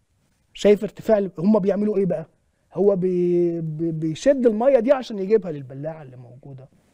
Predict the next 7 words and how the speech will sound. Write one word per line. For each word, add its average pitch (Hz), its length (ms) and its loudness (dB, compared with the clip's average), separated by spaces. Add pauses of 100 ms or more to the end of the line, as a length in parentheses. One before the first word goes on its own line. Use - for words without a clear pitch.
(120)
على 117 160 -16
جنب. - 440 -16 (1040)
انا 185 200 0
بشكر 180 420 0
الست، 131 360 -10 (280)
آه، 127 680 -14 (120)
المحافظ. 208 640 -4